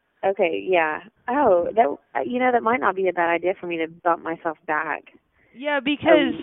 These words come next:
Speaker 1: Oh.
Speaker 2: mine, well, supposedly it'll la-, it'll end me up right at our marathon date.
Speaker 1: Oh, well then perfect. Then good. Then I don't feel so behind then.
Speaker 2: Yeah,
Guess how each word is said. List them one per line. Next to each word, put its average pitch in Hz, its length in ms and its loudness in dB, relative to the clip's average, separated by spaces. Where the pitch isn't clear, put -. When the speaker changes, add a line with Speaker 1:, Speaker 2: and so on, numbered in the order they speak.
Speaker 1:
Oh. 247 40 -18
Speaker 2:
mine, 320 540 -4
well, 285 360 -14
supposedly 269 880 -6
it'll 233 440 -6
la-, 240 280 -16
it'll 254 320 -4
end 240 220 -8
me 240 160 -8
up 226 200 0
right 220 560 -8
at 214 400 -4
our 202 200 -8
marathon 190 680 -16
date. 170 260 -16
Speaker 1:
Oh, 269 180 8
well 214 200 2
then 208 260 0
perfect. 196 540 -2
Then 190 280 -2
good. 302 520 6
Then 214 120 4
I 247 120 0
don't 277 160 -2
feel 240 200 0
so 214 100 0
behind 185 460 -4
then. 143 380 -10
Speaker 2:
Yeah, 226 320 -4